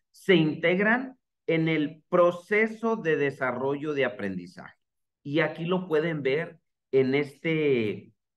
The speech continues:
en esta propuesta de formato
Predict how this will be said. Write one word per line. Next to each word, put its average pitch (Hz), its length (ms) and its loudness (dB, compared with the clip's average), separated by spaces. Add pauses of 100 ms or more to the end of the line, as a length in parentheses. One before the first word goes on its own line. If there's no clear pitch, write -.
en 135 180 2
esta 196 340 -2
propuesta 180 1120 -2
de 196 260 4
formato 180 1120 0